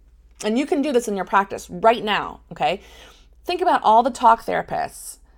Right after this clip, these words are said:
that are also burnt out. Think about all the talk therapists who are gonna be, like, pulling their freaking hair out. <laughs> Maybe not now in the summer because it's sunny and everyone's happy, but,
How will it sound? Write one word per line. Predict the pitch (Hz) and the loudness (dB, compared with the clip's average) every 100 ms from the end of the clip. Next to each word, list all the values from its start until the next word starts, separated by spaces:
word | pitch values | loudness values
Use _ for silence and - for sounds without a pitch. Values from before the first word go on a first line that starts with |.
| _ | _
that | 202 | -2
are | 202 - | 0 4
also | 202 202 190 | 4 4 -2
burnt | 175 147 160 165 | -2 -4 -10 -8
out. | 123 - | -8 -8
Think | - 214 | -8 -4
about | 202 180 - | 2 0 2
all | 220 254 269 269 | 2 6 6 4
the | |
talk | 269 233 226 214 | -2 0 -2 0
therapists | 190 180 180 170 | -4 -4 -4 -6
who | - | -4
are | 185 | -4
gonna | 185 185 | -4 -6
be, | 185 | -4
like, | 180 160 - - _ _ | -2 -4 -6 -20 _ _
pulling | - 262 269 262 | -6 -2 0 0
their | 240 | -2
freaking | 220 214 208 | -2 -4 -4
hair | 214 190 196 | -4 -4 -2
out. | 180 165 170 - 254 | -2 -2 -6 -6 -8
<laughs> | - - - 403 - - 427 - - - - 226 - | -8 -6 2 2 2 -4 -4 -4 -20 -16 -14 -14 -8
Maybe | 220 247 294 | 0 2 2
not | 311 277 | 0 0
now | 294 294 | 0 0
in | 285 | -2
the | |
summer | 277 277 226 202 | 0 0 2 0
because | 214 202 | 0 -2
it's | 202 | -2
sunny | - 233 202 | -2 0 0
and | 190 | -2
everyone's | 190 208 214 | 0 0 0
happy, | 226 214 175 175 | 0 -2 -4 -2
but, | 175 170 - | 0 0 -4